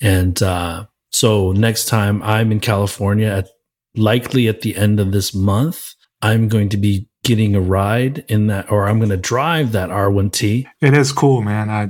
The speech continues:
Speaker 2: I, I saw it last year,
Speaker 1: And,
Speaker 2: so.
Speaker 1: and I'm also gonna get a chance to drive a three fifty-six B convertible that he has parked in his garage. So I'm looking forward to it. So anyways, that's all I have, unless anyone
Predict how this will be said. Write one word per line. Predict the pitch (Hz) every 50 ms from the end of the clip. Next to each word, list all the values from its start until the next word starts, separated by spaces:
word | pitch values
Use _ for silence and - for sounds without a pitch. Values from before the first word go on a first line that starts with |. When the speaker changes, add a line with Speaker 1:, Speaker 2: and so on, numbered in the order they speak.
| - 110
Speaker 2:
I, | 107 98 95 -
I | 117 110
saw | 101 - 120 113 110 107
it | 104 113 139
last | 135 131 143 139 139
year, | 165 160 165 160 139 -
Speaker 1:
And, | - 107 98
Speaker 2:
so. | 98 170 170 - 165 151 - -
Speaker 1:
and | 117 110 113
I'm | 110 110 117
also | 120 123 135 135 - - 123
gonna | 110 117 107 107
get | 95 107 98
a | 98
chance | 92 - - 107 104 101 -
to | -
drive | 110 104 104 101 101 95 95 95
a | 98 95 95 92 - -
three | 120 117 110
fifty-six | 107 - - - - - 104 - - - 95 - -
B | 107 - - 110 107 101 101 98
convertible | - - 104 92 87 104 104 104 101 104 95 92 95 90 85
that | 87 90 90 82
he | - - 104 90
has | 92 90 90 87 87 87 87 87 92 - - - -
parked | - - 101 95 95 95 -
in | 95 87
his | 95 92 87 -
garage. | - - 87 87 87 87 92 90 90 90 -
So | - - - 101 92 92 90 90 92 90
I'm | 117 104 104
looking | 113 120 113 - 107 98
forward | 95 - 98 95 101 95 95 92 -
to | - 95 87
it. | 85 78 - _ - - - - - -
So | - 131 131
anyways, | 139 160 165 156 135 117 110 107 104 101 101 - -
that's | - 143 160 151 -
all | 143 131 123 120 120
I | 117 120 120
have, | 120 113 110 101 98 98 98 101 -
unless | - 110 113 117 123 123 120 -
anyone | 123 117 117 117 120 120 117 117 117